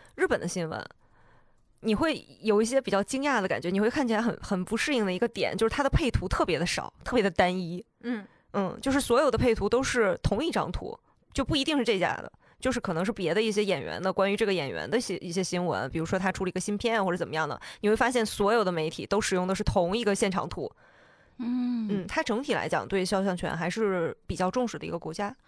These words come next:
Speaker 2: 那我们总结一下我们刚刚上面说的这些内容啊，就是杰尼斯如何做到如此强大的一个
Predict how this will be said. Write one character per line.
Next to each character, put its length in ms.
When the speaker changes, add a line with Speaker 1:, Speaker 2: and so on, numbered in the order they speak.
Speaker 2:
那 100
我 40
们 100
总 280
结 180
一 100
下 320
我 120
们 100
刚 140
刚 80
上 160
面 120
说 180
的 60
这 80
些 180
内 180
容 120
啊， 160
就 160
是 240
杰 160
尼 160
斯 200
如 200
何 200
做 200
到 160
如 160
此 220
强 300
大 240
的 260
一 220
个 420